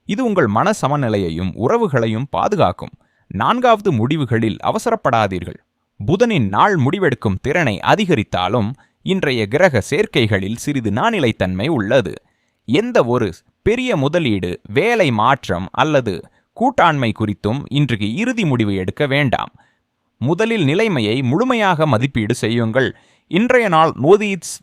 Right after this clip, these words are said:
நிதி ரீதியாக சமநிலையுடனும் வாய்ப்புகளுடனும் இருக்கும். ஆனால் சந்திரன் கடக ராசியில் சஞ்சரிப்பதாலும் பூசத்தில் இருந்து ஆயில்யம் நட்சத்திரத்திற்கு மாறுவதாலும்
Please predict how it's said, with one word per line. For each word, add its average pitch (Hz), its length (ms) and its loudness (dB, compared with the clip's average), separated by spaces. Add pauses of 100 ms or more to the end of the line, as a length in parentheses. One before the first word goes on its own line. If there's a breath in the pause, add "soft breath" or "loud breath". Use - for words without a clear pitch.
(120)
நிதி 180 360 0
ரீதியாக 117 680 0
சமநிலையுடனும் 147 840 0 (100)
வாய்ப்புகளுடனும் 117 880 2
இருக்கும். 110 460 -4
ஆனால் 120 380 2
சந்திரன் 165 440 -2
கடக 110 300 2
ராசியில் 101 640 0
சஞ்சரிப்பதாலும் 87 760 -4 (340 soft breath)
பூசத்தில் 190 520 0
இருந்து 104 360 2 (300)
ஆயில்யம் 127 500 2
நட்சத்திரத்திற்கு 120 800 -2
மாறுவதாலும் 104 760 2